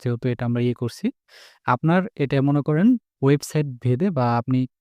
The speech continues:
কোনটা কি ইয়ে করছেন, আপনার প্রোডাক্ট ভেদে কিন্তু এগুলো চেঞ্জ হবে। এটা আমি গত ক্লাসে আলোচনা করেছি। তো আমরা shop now দিয়ে দিলাম। হেডলাইন, আপনি যে কোনো হেডলাইন দিতে পারেন এখানে। তারপর সে এই যে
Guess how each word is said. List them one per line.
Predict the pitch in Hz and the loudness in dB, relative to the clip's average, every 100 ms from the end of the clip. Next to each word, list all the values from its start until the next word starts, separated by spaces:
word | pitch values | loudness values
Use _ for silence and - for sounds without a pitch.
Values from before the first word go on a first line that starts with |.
| _ _ - - | _ _ -4 2
কোনটা | 147 143 151 | 2 2 0
কি | 160 143 | 2 4
ইয়ে | 139 | 4
করছেন, | 139 - 185 254 | 2 -2 0 0
আপনার | 143 135 - | 0 -2 2
প্রোডাক্ট | 151 156 156 147 | 4 4 4 2
ভেদে | 180 240 | 2 0
কিন্তু | 151 135 | 0 2
এগুলো | 127 127 - | 2 2 2
চেঞ্জ | 147 120 | 2 2
হবে। | 107 110 - _ _ _ - | -4 -8 -16 _ _ _ -6
এটা | 123 | -2
আমি | 127 127 | 0 0
গত | 131 131 | -2 -2
ক্লাসে | 127 107 127 | -2 -2 -4
আলোচনা | 120 123 117 | -4 -4 -4
করেছি। | 123 113 - 120 _ _ _ _ _ _ | -4 -6 -8 -16 _ _ _ _ _ _
তো | - | -4
আমরা | 135 139 | -2 -2
shop | - 147 - | -2 -2 -2
now | 156 | -2
দিয়ে | 143 120 | -2 -2
দিলাম। | 123 208 - _ _ _ | -2 -4 -6 _ _ _
হেডলাইন, | 139 123 135 170 226 | -4 -2 -2 -2 -4
আপনি | 131 - 117 | -6 -8 -6
যে | 131 123 | -6 -2
কোনো | 131 120 | -2 0
হেডলাইন | 123 123 123 | -2 -4 -4
দিতে | 120 123 | -6 -6
পারেন | 120 117 117 | -4 -4 -6
এখানে। | 123 185 277 _ _ _ _ _ _ _ _ _ _ _ _ _ _ _ _ _ _ _ _ _ _ _ | -6 -8 -10 _ _ _ _ _ _ _ _ _ _ _ _ _ _ _ _ _ _ _ _ _ _ _
তারপর | 143 147 185 165 | 2 6 6 6
সে | - 262 - 165 | 2 0 -2 -2
এই | 127 | -2
যে | 113 | -2